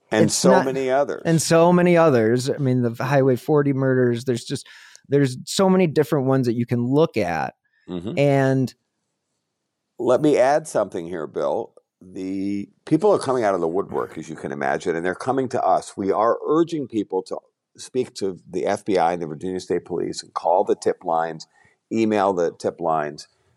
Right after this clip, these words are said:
Speaker 1: We'd really support that. At the same time, people are coming to us with new pieces of information. For example, a number of people have come forward to us and told us they hired his small company, Better Tree Service.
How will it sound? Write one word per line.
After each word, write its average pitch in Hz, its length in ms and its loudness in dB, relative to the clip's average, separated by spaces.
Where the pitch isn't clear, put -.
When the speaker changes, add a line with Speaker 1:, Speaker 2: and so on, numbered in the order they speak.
Speaker 1:
We'd 98 280 -6
really 131 600 4
support 117 540 0
that. - 260 -6
At - 180 -4
the - 80 -10
same 151 280 -4
time, 143 280 -6
people 120 260 -2
are 110 60 -2
coming 110 340 -6
to - 160 -8
us - 340 0
with 101 140 -4
new 135 220 -4
pieces 98 400 -12
of 82 100 -20
information. 76 720 -12
For 82 180 -2
example, 90 600 0
a 92 80 -4
number 117 320 0
of 104 120 -2
people 98 300 -2
have 90 100 -12
come 98 260 -8
forward 90 400 0
to 87 140 0
us 85 200 0
and 80 100 -14
told 95 260 -4
us - 160 -10
they 123 220 2
hired 110 560 -2
his 95 220 -6
small - 540 -6
company, 87 460 -8
Better 98 420 2
Tree 120 320 -6
Service. - 520 -8